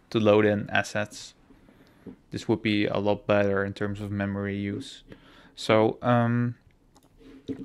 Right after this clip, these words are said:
I'll, for now, I'll put the pickup in the resources folder, and I'll have to change some of the code in the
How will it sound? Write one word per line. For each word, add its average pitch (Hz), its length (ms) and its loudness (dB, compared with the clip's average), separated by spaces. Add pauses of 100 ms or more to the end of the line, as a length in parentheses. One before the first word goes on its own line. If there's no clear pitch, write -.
(140)
I'll, 120 220 2
for - 180 -8
now, 123 200 6
I'll 117 180 2
put 127 220 -4
the - 80 -6
pickup 123 500 2
in 104 140 -2
the 104 100 -4 (100)
resources 135 520 -2
folder, 143 400 -2 (840)
and 110 100 -8
I'll 107 100 -4
have 107 160 -10
to - 80 -18
change 107 260 -4
some 110 220 -4
of 104 120 -6
the - 80 -12
code 104 300 -2
in 101 100 -2
the 101 300 -6